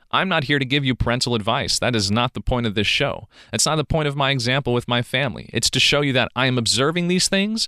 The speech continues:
and I'm showing you what I see about them. And it does hurt to see that. And I've noticed that if they can kind of come to a mutual understanding that we need to put our pride to the side and understand where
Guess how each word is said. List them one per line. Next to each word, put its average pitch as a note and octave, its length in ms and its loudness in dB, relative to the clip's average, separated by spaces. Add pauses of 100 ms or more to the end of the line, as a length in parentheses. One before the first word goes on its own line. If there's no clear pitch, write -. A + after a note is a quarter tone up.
(160)
and - 120 0
I'm - 100 2
showing D3+ 460 2
you G#2+ 220 2
what A2 300 0
I G#2 200 0
see G#2 320 0
about D2+ 340 -4
them. G1+ 200 -14 (340)
And F#2+ 100 0
it G2 120 0
does B2 300 2
hurt D#3+ 240 -2
to D3 100 0
see F3+ 240 0
that. - 260 -12 (220)
And - 100 0
I've A2 200 2
noticed D3 420 2
that G2 240 2
if G2+ 180 0
they A#2 160 2
can E3+ 160 -2
kind E3 220 0
of C#3 100 -2
come B2+ 280 -2
to G#2 140 0
a F2+ 60 0
mutual A#2+ 380 0
understanding A#2+ 920 0 (280)
that G#2+ 180 2
we C#3+ 160 0
need D3+ 220 0
to D3 80 2
put C3 160 2
our G2 100 4
pride B2+ 380 0
to F#3 80 0
the F3 100 0
side F2+ 480 0
and B2 140 -2
understand C3+ 640 0
where A#2 160 2